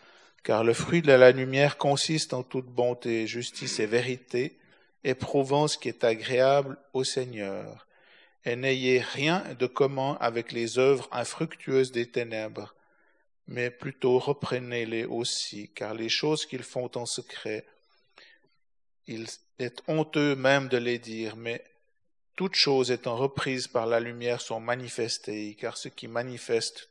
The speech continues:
tout, c'est la lumière. » Voilà un peu cette, euh, séparation, mais ce, ce passage nous met à notre place parce qu'il, il est bien dit, « Vous étiez autrefois ténèbres. »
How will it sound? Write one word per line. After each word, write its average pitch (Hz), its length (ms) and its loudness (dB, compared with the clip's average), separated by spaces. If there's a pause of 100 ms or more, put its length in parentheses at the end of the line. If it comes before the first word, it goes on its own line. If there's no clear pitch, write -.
tout, 127 220 -8 (380)
c'est - 200 -6
la 110 160 2
lumière. » 104 800 -6 (2250)
Voilà 113 220 -2
un 110 60 -4
peu 110 300 -4 (460)
cette, - 420 -12
euh, 107 340 -6 (280)
séparation, 123 960 2
mais 104 260 -6 (2500)
ce, - 180 -14
ce 131 280 -8
passage 123 600 2
nous 117 120 -6
met 120 140 -2
à 117 60 4
notre 117 320 -2
place 139 340 0
parce - 220 -8
qu'il, 110 380 -12 (600)
il 117 100 -6
est 113 80 2
bien 117 300 -2
dit, « 127 240 -8
Vous 120 320 -2
étiez 120 280 0
autrefois 123 600 -2
ténèbres. » 127 680 -4